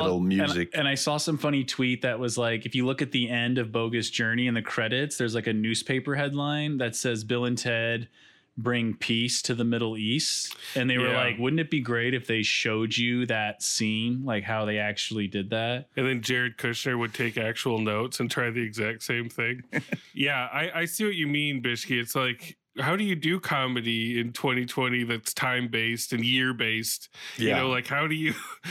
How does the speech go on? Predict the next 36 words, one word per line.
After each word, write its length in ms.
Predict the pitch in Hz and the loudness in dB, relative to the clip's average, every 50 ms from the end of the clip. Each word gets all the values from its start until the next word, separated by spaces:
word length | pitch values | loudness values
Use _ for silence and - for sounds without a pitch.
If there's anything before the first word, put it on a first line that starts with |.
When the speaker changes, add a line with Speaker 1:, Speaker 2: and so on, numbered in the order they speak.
| 185 180 | -4 -2
Speaker 3:
how 220 | 160 - - - 208 | -2 -2 0 0 -2
do 80 | - - 226 165 - 240 | -2 -2 -2 -2 0 0
you 40 | 214 | 0
do 320 | 151 - 151 147 190 240 | 0 0 0 0 2 2
it? 220 | 202 120 110 117 - - - 127 - - - - - - | 0 0 -2 -6 -10 -14 -16 -14 -12 -10 -10 -10 -2 0
Maybe 240 | 147 151 165 185 208 | 2 2 2 2 2
they 140 | 196 214 202 | 2 2 0
just 240 | 165 190 185 - - | 0 0 -2 0 0
sidestep 580 | - 143 143 151 156 - - - 151 135 - | 0 0 0 0 -2 -4 -2 -2 -2 0 0
all 240 | 127 123 127 131 131 | 0 0 2 2 0
of 80 | 127 117 | 0 0
it 220 | 117 113 117 120 - - | 0 0 0 -2 -2 -2
and 200 | 131 123 117 117 | 0 0 0 0
just, 380 | 120 131 123 120 - - - | 0 -2 0 -2 -2 -4 -4
you 160 | - 139 139 123 | -2 0 0 2
know, 340 | 117 110 107 107 107 110 - - - - - - - _ - | 2 0 0 0 -2 -4 -6 -12 -20 -20 -20 -20 -20 _ -4
take 200 | - 143 143 139 | -2 -2 0 0
us 140 | 143 127 - | -2 -2 -2
back 260 | - 131 127 127 - | -2 -2 -2 -2 -2
to 80 | - | -4
San 340 | 120 - - 135 123 123 120 | -2 0 0 0 0 0 0
Dimas 540 | 117 123 120 123 127 123 120 120 117 - - - - | 0 2 2 2 2 2 0 0 -2 -2 -4 -2 -2
as 300 | 123 120 120 117 117 127 | 0 0 0 0 0 0
it 160 | 120 120 107 | 0 -2 -2
would 260 | 123 123 123 127 123 | 0 0 2 2 2
have 160 | 120 113 113 | 0 0 0
been 300 | 117 123 120 117 117 117 | 0 0 2 2 2 0
in 180 | 113 110 113 113 | 0 0 0 0
the, 160 | 117 117 117 | 0 0 0
in 180 | 123 123 123 117 | 0 0 0 0
the 80 | 117 113 | 0 0
nineties 680 | 113 110 110 110 110 107 117 113 110 110 113 - - | 0 0 0 -2 -2 -2 -2 -2 -2 -4 -4 -6 -4
and 180 | 113 117 117 113 | -2 -2 -2 -2
go 180 | 113 120 113 | -2 -2 -4
from 240 | 110 - 120 113 113 | -4 -4 -4 -4 -2
there. 380 | 113 117 117 110 110 110 107 | 0 0 0 -2 -2 -4 -6